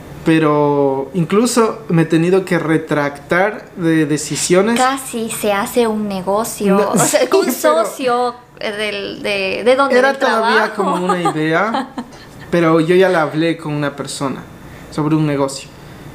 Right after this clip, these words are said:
Speaker 1: Y luego vine a la casa, le conté a Katy y no estuvo de acuerdo. Y en el pasado creo que yo hubiera seguido de todas formas,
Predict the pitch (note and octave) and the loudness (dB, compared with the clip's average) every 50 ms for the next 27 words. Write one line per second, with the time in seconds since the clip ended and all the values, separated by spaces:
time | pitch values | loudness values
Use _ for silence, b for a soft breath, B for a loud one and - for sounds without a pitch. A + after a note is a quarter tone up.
0 | - - - - - E3+ E3 D#3+ E3+ F3 F3+ F3+ E3+ F3+ F3+ F3 F3 F3 E3+ - | -18 -18 -16 -8 -2 0 2 4 4 4 4 4 4 4 4 4 4 0 0 -2
1 | - - - F#3 F3 D3 D3 D#3+ E3 F3 F3+ F3 E3+ D#3+ D3 - D#3+ D#3 D#3 - | -4 -10 -10 -6 -6 0 0 0 2 2 0 0 0 0 -2 -2 -2 -2 -2 -2
2 | F#3+ F3 E3+ D#3+ D#3 - - C#3 C3+ - C#3+ C#3+ C#3+ - D#3 D#3 D#3 D3+ - - | -2 -2 0 -2 -2 -2 -4 -6 -2 -2 -2 -2 -2 -2 -2 -2 -2 -2 -2 0
3 | E3+ E3 D#3+ D3+ D3 D3 D3 D3 - - E3 D#3+ D#3+ D3+ C#3 - - E3 E3+ F3 | 2 2 2 2 2 -2 -4 -4 -2 0 2 2 4 2 0 0 0 2 2 2
4 | F3 A3 B3 A#3+ A#3+ B B B B B B B B - - G#3+ G3 F3 E3+ E3 | 2 2 0 0 -2 B B B B B B B B -12 -4 0 0 2 2 4
5 | E3 E3+ E3+ E3 F3 E3+ D#3+ E3 - E3 D#3 - - F#3+ F3+ G3 G#3 B3+ C#4 D4 | 4 4 4 4 4 2 2 2 0 -2 -2 0 0 2 2 2 2 0 -2 -2
6 | B3+ - - - - - - - - F#3+ F#3 F#3+ F#3+ F3+ F#3 - - E3+ E3 D#3+ | -4 -8 -16 -20 -20 -20 -14 -6 -2 2 2 2 2 2 -2 -2 0 2 2 2
7 | D#3+ D#3 D3 D3+ C#3+ D#3+ E3+ E3 F3 F3+ F3+ F3 F3 - D3+ C3+ C#3 D#3 E3 E3 | 2 0 -2 -2 0 2 2 4 4 4 4 2 0 -2 -4 -4 0 0 2 2
8 | F3+ F3 D#3 C#3 - D3 D3 D3+ D3 D3 - - C#3+ D3 D#3 G3 G#3+ A#3 A3+ - | 2 2 0 0 0 0 0 0 -2 -4 -4 -2 -2 0 2 2 2 0 -2 -8